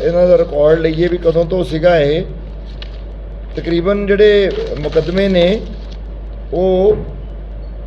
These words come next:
ਛੇ, ਛੇ ਮੁਕੱਦਮੇ ਨੇ ਜੀ।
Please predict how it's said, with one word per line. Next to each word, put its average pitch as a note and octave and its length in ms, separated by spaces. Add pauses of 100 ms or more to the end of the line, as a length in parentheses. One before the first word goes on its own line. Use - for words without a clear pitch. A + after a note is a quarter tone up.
(2750)
ਛੇ, G3+ 420
ਛੇ G#3 240
ਮੁਕੱਦਮੇ G3 480
ਨੇ F3 140
ਜੀ। G3 240